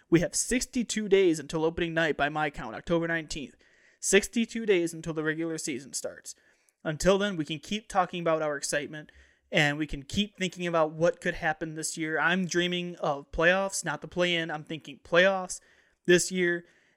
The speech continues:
and it's going to be a lot of fun to see how all of these new pieces fit in Billy Donovan's puzzle.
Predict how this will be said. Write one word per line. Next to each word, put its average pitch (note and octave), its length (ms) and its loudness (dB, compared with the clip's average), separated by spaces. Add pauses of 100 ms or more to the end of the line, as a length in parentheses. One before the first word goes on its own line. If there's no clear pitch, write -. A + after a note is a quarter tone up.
and D#3+ 240 6
it's D#3+ 160 0
going E3 180 -2
to D3+ 60 -8
be D#3+ 120 0
a D#3+ 80 0
lot D#3 280 4
of F3+ 80 -2
fun F3 160 -4
to D#3 60 -4
see E3 140 -2
how G3 300 2
all F#3 240 2
of F#3 60 -2
these F3 180 0
new F3 140 -4
pieces D#3 480 -8 (460)
fit F#3 240 8
in D#3 140 -2
Billy E3 260 -2
Donovan's D#3 460 -4
puzzle. C#3 460 -6